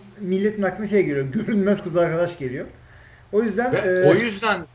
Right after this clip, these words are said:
Speaker 2: alay ediyoruz da bu adamın draft şeyi düştü o yüzden.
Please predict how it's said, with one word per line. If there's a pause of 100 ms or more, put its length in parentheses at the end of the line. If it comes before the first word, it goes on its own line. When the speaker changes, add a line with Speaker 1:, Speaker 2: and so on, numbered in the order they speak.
(340)
Speaker 2:
alay
ediyoruz
da
bu
adamın
draft
şeyi
düştü
o
yüzden.